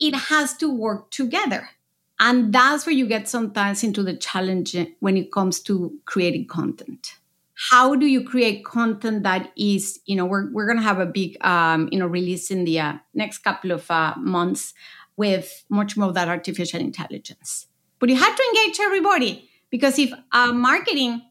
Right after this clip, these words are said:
does not deliver content for that, you know, I T persona, infosec, and you're n-, not multi-thread, the probability is that your deal is gonna be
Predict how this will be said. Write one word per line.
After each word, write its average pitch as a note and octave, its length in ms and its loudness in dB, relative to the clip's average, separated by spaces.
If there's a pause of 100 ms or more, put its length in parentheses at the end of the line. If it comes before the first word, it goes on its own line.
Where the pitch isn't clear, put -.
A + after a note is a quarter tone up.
(100)
does A3 200 -4
not A#3+ 220 0
deliver B3 440 0
content G#3+ 560 -2
for G3+ 200 -2
that, G3 480 2 (100)
you G3+ 100 -2
know, F3 360 -2
I G#3 160 2
T G#3 260 -2
persona, F#3+ 760 -2
infosec, A3+ 720 0 (760)
and G#3 160 2
you're G#3 140 4
n-, A3 340 0
not F#3+ 180 2
multi-thread, A#3 760 0 (420)
the A3+ 100 2
probability B3 1120 2
is G#3+ 360 -2
that G3+ 400 2 (140)
your G#3 160 0
deal G3+ 600 -2
is G3+ 220 -2
gonna G#3 380 0
be G3+ 460 -4